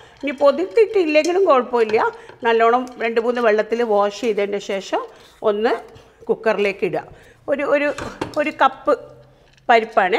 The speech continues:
ഞാൻ എടുത്തത്. ഒരു അര കപ്പ്, ഒരു കപ്പ് വരെ പരിപ്പ് എടുക്കുക. ഇതിലേക്ക് നമുക്ക് നല്ലോണം വെള്ളം ഒഴിച്ച് കൊടുക്കുക. ഈ പരിപ്പ് വേവാനുള്ള വെള്ളം, ആവശ്യത്തിനുള്ള വെള്ളം. കൂടുതൽ വെള്ളമായി കഴിഞ്ഞാൽ പിന്നെ സാമ്പാർ വെള്ളം പോലെ ആയിപ്പോവും. ഇതിലേക്ക്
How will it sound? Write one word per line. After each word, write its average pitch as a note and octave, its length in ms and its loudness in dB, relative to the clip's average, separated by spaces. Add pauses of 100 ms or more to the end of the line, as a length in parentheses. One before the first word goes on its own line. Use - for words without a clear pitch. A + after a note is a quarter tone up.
(120)
ഞാൻ B3 120 4 (100)
എടുത്തത്. D#3+ 360 -4 (220)
ഒരു A#3 140 -2 (580)
അര B3+ 120 2 (100)
കപ്പ്, C4+ 280 0 (120)
ഒരു C#4+ 180 0
കപ്പ് C4 280 2
വരെ C4 200 2 (340)
പരിപ്പ് A3 320 -2
എടുക്കുക. - 260 -12 (420)
ഇതിലേക്ക് C4+ 480 -2
നമുക്ക് G#3 320 -4 (420)
നല്ലോണം A3 400 -2 (200)
വെള്ളം B3 320 4
ഒഴിച്ച് F#3 240 -2
കൊടുക്കുക. F3+ 300 -2
ഈ - 100 -6
പരിപ്പ് F#3+ 360 0
വേവാനുള്ള G3 680 0
വെള്ളം, E3+ 280 -4 (220)
ആവശ്യത്തിനുള്ള F#3+ 600 -4 (100)
വെള്ളം. - 240 -6 (360)
കൂടുതൽ B3+ 300 2 (100)
വെള്ളമായി C4 360 4
കഴിഞ്ഞാൽ C4 320 -2
പിന്നെ C4 200 -6 (120)
സാമ്പാർ A#3 340 2 (100)
വെള്ളം G#3+ 300 -2
പോലെ A3+ 200 0
ആയിപ്പോവും. F#3+ 380 -2 (720)
ഇതിലേക്ക് C#4+ 460 0